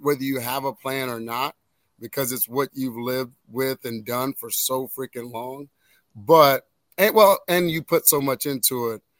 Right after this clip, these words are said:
Um, but I was fortunate enough to have some great mentors and President Powers back in the day, Coach Brown, of course.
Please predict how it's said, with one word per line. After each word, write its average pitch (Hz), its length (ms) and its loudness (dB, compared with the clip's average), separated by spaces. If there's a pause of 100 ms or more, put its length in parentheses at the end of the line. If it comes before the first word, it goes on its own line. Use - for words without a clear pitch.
(340)
Um, 117 220 -2
but 131 100 2
I 156 80 2
was 160 120 -2
fortunate 147 440 -2
enough 135 280 -4
to 131 120 -6
have 127 160 -6
some 120 120 -12
great 135 220 -6
mentors 127 560 -6
and 117 80 -10
President 127 320 -8
Powers 127 300 -4
back 127 240 -8
in 127 100 -10
the 123 80 -6
day, 127 120 -6
Coach 123 240 -8
Brown, 127 340 -4
of 113 100 -10
course. 123 440 -10